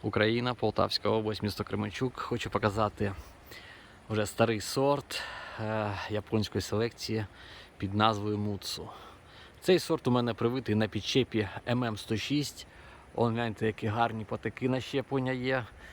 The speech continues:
Кому цікаво, е, дзвоніть, пишіть на Viber, будемо реалізовувати і зимою, і влітку.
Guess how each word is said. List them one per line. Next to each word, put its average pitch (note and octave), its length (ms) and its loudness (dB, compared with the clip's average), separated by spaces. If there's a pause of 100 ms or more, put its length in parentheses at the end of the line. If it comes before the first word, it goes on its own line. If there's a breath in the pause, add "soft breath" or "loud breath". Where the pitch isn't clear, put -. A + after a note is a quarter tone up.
(160 loud breath)
Кому A2 240 0
цікаво, C3+ 680 4 (880 loud breath)
е, A2 260 0
дзвоніть, A2 520 -4 (440 loud breath)
пишіть G#2+ 340 -2
на A2+ 80 2
Viber, C3 440 0
будемо G#2+ 360 -2
реалізовувати A2+ 720 0
і G#2 60 -4
зимою, B2 480 2
і A2 80 -2
влітку. G2+ 480 -6